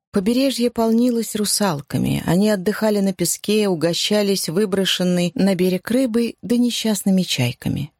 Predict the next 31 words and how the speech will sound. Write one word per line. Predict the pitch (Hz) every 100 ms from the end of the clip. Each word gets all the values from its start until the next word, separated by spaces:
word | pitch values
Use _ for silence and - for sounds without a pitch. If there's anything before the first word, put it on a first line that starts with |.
| _ _ -
Увидев | 170 180 175
Касару | - 165 - 190 185
в | 165
окружении | - 170 160 175 165 156
теней, | - 151 170 196 202 _
русалки | - 226 - 269 254 - 247
шмыгнули | - 220 208 196 220 214 202
в | 175
волны. | 170 143 127 127 139 _ _ _ _ -
«Где | 156 247 285
это | 269 254
мы?» — | 240 160
спросил | - - 156 156 - 151
Асан. | - 143 - 147 151 _ _ _ _ -
«Это | 165 180
остров, | 170 208 208 226 214
где | 175 160 185
Вила | 160 214 214
сохранила | - 185 - 175 190 190 185
тень | - 190 185
змея. | 165 180 175 135 127 -
Её | 170 208 233 254
нельзя | 247 240 226 247
найти, | 240 240 - 269
если | 196 175 -
у | 175
тебя | 170 170 175
нет | 175 170
компаса | - 190 185 170 170
Чёрной | - 175 165 165
Бороды, | 151 147 143 131 202